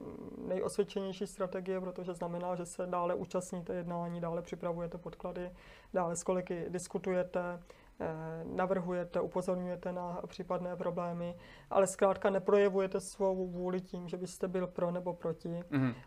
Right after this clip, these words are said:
Speaker 1: ale zdržením se hlasování také udržujete určité kvórum. Na druhou stranu je nutné si uvědomit, že Rada České televize v těch příštích dvou a půl měsících do voleb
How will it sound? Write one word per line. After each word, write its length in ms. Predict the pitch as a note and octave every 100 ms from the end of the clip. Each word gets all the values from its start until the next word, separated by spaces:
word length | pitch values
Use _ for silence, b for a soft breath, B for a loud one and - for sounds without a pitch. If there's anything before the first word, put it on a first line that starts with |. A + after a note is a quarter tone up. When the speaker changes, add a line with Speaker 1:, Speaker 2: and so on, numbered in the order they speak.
| -
Speaker 1:
ale 200 | - G3
zdržením 340 | G3 G3 G3+
se 120 | F#3
hlasování 440 | F#3+ F3+ - F3+ F3+
také 220 | F3+ G3
udržujete 520 | F3+ E3+ E3+ F#3 F3
určité 460 | F#3 D#3+ - E3+ F3+
kvórum. 520 | - D#3+ D#3 - - - - -
Na 120 | F#3
druhou 320 | F#3+ A3 B3
stranu 560 | G#3+ - G3 F#3 F#3 G#3 b b b b -
je 320 | F#3+ G#3+ A3 C4+
nutné 560 | F#3+ F3 G3 F#3+ G3
si 420 | G3 - - G#3 G3
uvědomit, 500 | G3 G3 G3 G3 F#3
že 120 | G3
Rada 180 | F#3 F#3
České 380 | F#3 - G3
televize 460 | F#3 F#3 F#3 F#3 F#3
v 100 | F#3
těch 160 | - F3+
příštích 640 | - F3+ - - F#3+ F#3 F3+
dvou 460 | F3 F3+ F#3 -
a 60 | F#3
půl 320 | F#3 - F#3
měsících 480 | F#3 F3 F#3+ F#3 F3+
do 120 | F3+
voleb 380 | F3 F3 F3+